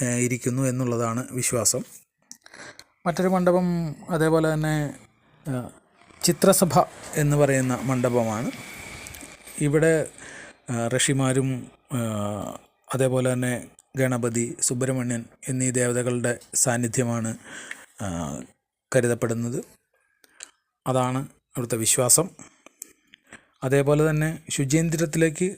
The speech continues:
നമ്മൾക്ക് ഇവിടുന്ന് എത്തണമെങ്കിൽ, ആ, കന്യാകുമാരി എത്തുക. തിരുവനന്തപുരത്ത് നിന്ന് കന്യാകുമാരി എത്തി കന്യാകുമാരിയിൽ നിന്ന് ഏകദേശം പന്ത്രണ്ട് കിലോമീറ്റർ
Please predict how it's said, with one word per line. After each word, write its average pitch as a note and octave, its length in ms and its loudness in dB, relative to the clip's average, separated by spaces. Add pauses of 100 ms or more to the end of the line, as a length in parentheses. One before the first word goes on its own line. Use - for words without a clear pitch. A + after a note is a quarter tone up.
(100)
നമ്മൾക്ക് C#3+ 300 0
ഇവിടുന്ന് D#3 300 0 (160)
എത്തണമെങ്കിൽ, D3+ 640 0 (760)
ആ, B2 40 -8 (920)
കന്യാകുമാരി D3+ 640 2
എത്തുക. D3 420 2 (100)
തിരുവനന്തപുരത്ത് C#3+ 480 0
നിന്ന് D3+ 240 -2
കന്യാകുമാരി D3+ 520 0
എത്തി D3+ 380 -4
കന്യാകുമാരിയിൽ D3 680 2
നിന്ന് C3 240 -4 (200)
ഏകദേശം C3+ 540 -2 (160)
പന്ത്രണ്ട് D3+ 480 0
കിലോമീറ്റർ B2+ 680 0